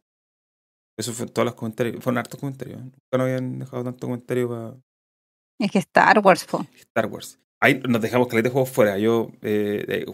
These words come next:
Speaker 1: jugué, hay juegos que casi no me acuerdo de la época de los dos mil, que seguramente si los viera me acordaría, pero en este momento no tengo,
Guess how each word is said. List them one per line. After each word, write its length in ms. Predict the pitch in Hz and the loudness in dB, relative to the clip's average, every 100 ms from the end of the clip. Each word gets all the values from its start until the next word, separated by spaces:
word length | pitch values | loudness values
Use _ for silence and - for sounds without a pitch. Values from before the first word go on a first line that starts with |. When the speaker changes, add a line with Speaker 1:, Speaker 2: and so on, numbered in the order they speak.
| - | -8
Speaker 1:
jugué, 300 | 107 110 113 110 - | 0 2 2 -2 -6
hay 120 | 110 | -6
juegos 220 | 110 123 - | -4 -6 -8
que 200 | 110 104 | -8 -2
casi 240 | 120 - | -2 0
no 80 | 117 | -2
me 80 | 107 | 0
acuerdo 440 | 117 113 127 131 | 0 0 -4 -8
de 140 | 139 117 | -6 -4
la 80 | 117 | -4
época 220 | 120 120 | -4 -4
de 60 | |
los 160 | 120 113 | -6 -6
dos 100 | 110 | -6
mil, 300 | 113 135 139 _ _ _ _ - | -4 -6 -8 _ _ _ _ 2
que 200 | 113 110 _ | 2 2 _
seguramente 800 | - - - - 117 131 131 135 | -6 -2 -2 0 4 4 4 -2
si 100 | 131 | 0
los 160 | 120 107 | -2 2
viera 380 | 127 151 160 | 4 6 6
me 120 | 156 139 | 4 0
acordaría, 500 | 127 120 131 151 147 | 0 2 2 2 0
pero 140 | 123 | 0
en 80 | 120 | -4
este 140 | - | -6
momento 320 | 117 117 - | -8 -8 -8
no 120 | 113 104 | -8 -6
tengo, 420 | 117 120 123 | -6 -8 -12